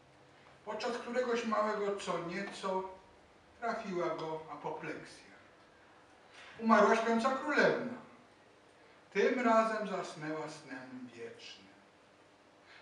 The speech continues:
Piękni królewicze też zresztą umarli. Umarli śpiący rycerze. Wszyscy umarli we śnie,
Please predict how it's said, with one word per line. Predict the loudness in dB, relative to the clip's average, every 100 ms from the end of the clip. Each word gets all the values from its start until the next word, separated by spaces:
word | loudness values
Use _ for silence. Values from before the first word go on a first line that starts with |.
| -4
Piękni | 2 2 2 -2
królewicze | -4 -4 -4 -4 -2 -2 -2 -10 -18 -6
też | -2 0
zresztą | -2 -4 -8 -12 -16
umarli. | -14 -14 -16 -20 -18 -16 -16 -20 -20 -20 -20 -20 -20 -20 -10
Umarli | 8 12 12 10
śpiący | 2 -2 -2 0
rycerze. | -2 -2 0 0 -2 -10 -16 -20 -20 -20 -20 -20 -20 -20 -20 -20 -20 -20 -20 -20 -6
Wszyscy | -4 -2 0
umarli | 4 4 2 2
we | 4 4
śnie, | 4 -2 -8